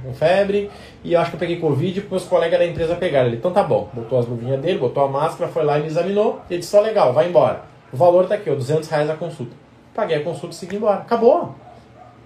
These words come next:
Eu não tô ligando pro médico amanhã, "Médico, tu pode me ajudar?" Não. Eu simplesmente fiz a consulta e acabou. A mesma coisa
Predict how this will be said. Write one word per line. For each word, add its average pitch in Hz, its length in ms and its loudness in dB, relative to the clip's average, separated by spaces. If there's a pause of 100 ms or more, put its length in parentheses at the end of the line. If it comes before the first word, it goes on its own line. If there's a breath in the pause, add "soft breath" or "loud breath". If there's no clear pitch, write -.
(140)
Eu 151 60 -6
não 165 100 2
tô 233 120 6
ligando 240 280 4
pro 202 120 -2
médico 185 340 4
amanhã, 165 180 2
"Médico, 180 460 0
tu - 60 -10
pode 208 240 0
me 208 80 -4
ajudar?" 160 480 -2
Não. 208 400 -2 (260)
Eu 127 100 -2
simplesmente 220 1080 -2 (1400)
fiz 185 260 -2
a 196 60 2
consulta 185 460 -4
e 196 40 -2
acabou. 226 360 -4 (400)
A 151 100 0
mesma 214 540 2
coisa 196 560 0